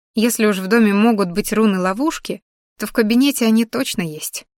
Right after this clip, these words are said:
Ведь именно поэтому он не держал документы в своих кабинетах в академии, чтобы никто не влез и не прочитал, или не украл. Значит, логично предположить, что этот кабинет охраняется.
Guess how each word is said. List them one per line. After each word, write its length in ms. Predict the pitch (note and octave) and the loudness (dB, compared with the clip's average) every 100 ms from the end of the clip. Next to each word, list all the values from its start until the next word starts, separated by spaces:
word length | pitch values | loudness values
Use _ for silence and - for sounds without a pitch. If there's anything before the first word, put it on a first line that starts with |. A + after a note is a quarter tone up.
| _ _ | _ _
Ведь 280 | A3 A#3 - | 0 2 4
именно 300 | A#3+ A3+ G#3+ | 4 6 4
поэтому 480 | A3 A3+ B3+ A3 A3 | 4 2 4 4 6
он 120 | A3 | 6
не 120 | A3 | 4
держал 400 | G3 G#3 A#3+ C4+ | 2 0 2 0
документы 540 | F3+ - G3 G3+ F#3+ F#3 | 0 -2 0 0 -2 -4
в 60 | |
своих 280 | - G3 F3 | -4 -4 -2
кабинетах 540 | F#3+ F3 F#3+ F#3+ G3 | -4 -2 -2 -4 -6
в 60 | F#3+ | -6
академии, 600 | F#3 G3+ F3+ F3+ D#3 F3 | -2 -2 -2 -4 -6 -12
чтобы 340 | - - G3+ G#3+ | -6 -2 2 4
никто 380 | G#3+ G#3+ - | 2 0 0
не 160 | G#3 F#3 | 0 -2
влез 380 | E3+ A3+ C4+ - | -2 -2 -2 -2
и 100 | A#3 | 2
не 140 | B3 | 2
прочитал, 600 | C4 B3+ - - F#3 D#3+ - _ _ _ | 2 -4 -6 -4 -4 -4 -10 _ _ _
или 260 | G3+ G#3+ C4+ | -2 2 4
не 160 | B3+ | 4
украл. 400 | G3 - D#3+ - _ _ _ _ _ _ | 2 -4 -10 -12 _ _ _ _ _ _
Значит, 520 | F#3 E3+ C4 - D#4 | -4 2 2 2 0
логично 560 | A#3+ A#3+ G3+ A#3 - G#3+ | 0 0 0 0 0 0
предположить, 680 | A3 G3 G3 F#3+ G3+ D4 D4 | 0 -4 -2 -2 0 -2 -2
что 180 | - G3+ | -4 -4
этот 280 | A3+ - | -4 -8
кабинет 480 | - G3+ G#3 A3 G#3+ | -6 -2 2 2 0
охраняется. 840 | G#3+ A#3+ A3 G3 D3+ - - - | -4 -2 -2 -2 -6 -10 -10 -10